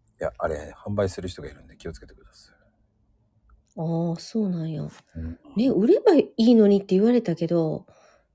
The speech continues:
Speaker 2: そう、あー、いいかなと思って。全部シリーズとかね、いっぱいあったけど、
Speaker 1: うん。
Speaker 2: ほぼほぼ、寄付しましたね。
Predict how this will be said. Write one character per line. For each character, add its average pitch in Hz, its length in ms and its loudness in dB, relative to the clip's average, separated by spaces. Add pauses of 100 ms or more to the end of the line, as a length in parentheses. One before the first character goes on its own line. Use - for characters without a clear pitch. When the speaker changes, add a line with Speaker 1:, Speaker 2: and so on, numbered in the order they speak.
(100)
Speaker 2:
そ - 380 -20
う、 - 20 -16 (140)
あ 233 480 -6
ー、 202 60 -4
い 202 180 -8
い 214 60 -12
か - 180 -6
な 349 240 -2
と 349 140 -2
思 190 120 0
っ - 20 -10
て。 165 500 -8 (960)
全 262 280 -4
部 220 80 -6
シ 208 180 -6
リ 190 160 -2
ー 185 60 -6
ズ - 100 -16
と 190 80 -14
か 180 140 -10
ね、 180 140 -4
い - 20 -10
っ 180 120 -12
ぱ 202 120 -6
い - 20 -4
あ 185 40 -6
っ 185 80 -14 (100)
た 180 80 -10
け 170 120 -12
ど、 185 440 -8 (200)
Speaker 1:
う - 40 -14
ん。 - 600 -16
Speaker 2:
ほ - 160 -10
ぼ 370 140 2
ほ 349 480 6
ぼ、 - 100 -8 (1300)
寄 214 120 -2
付 196 80 -10
し 185 140 -6
ま 165 140 -4
し - 80 -12
た 156 60 -6
ね。 151 360 -6